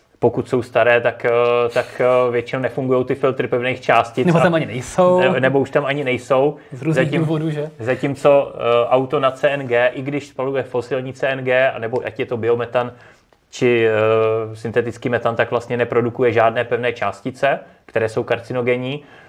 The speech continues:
Speaker 1: a oxidu dusíku produkuje o nějakých sedmdesát procent
Speaker 2: Hmm.
Speaker 1: méně než nafťák. Takže pořád tam je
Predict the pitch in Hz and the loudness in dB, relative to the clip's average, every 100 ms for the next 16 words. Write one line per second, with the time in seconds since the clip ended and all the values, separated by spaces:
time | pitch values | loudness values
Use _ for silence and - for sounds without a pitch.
0 | _ _ 113 117 127 - 135 127 120 - | _ _ 4 4 0 -4 -4 -2 -4 -4
1 | 123 - 123 127 120 120 127 123 123 117 | -6 -4 -4 0 0 2 2 2 2 -2
2 | - - 117 120 113 117 117 - - 123 | -2 -6 -6 -4 -2 0 -2 -4 -6 -6
3 | 113 - 120 117 - 110 - 101 90 - | -2 -2 -2 -4 -6 -8 -2 -2 -2 -10
4 | - - - 104 113 - 120 120 123 123 | -20 -14 -6 -2 -2 0 2 2 2 0
5 | 123 | -2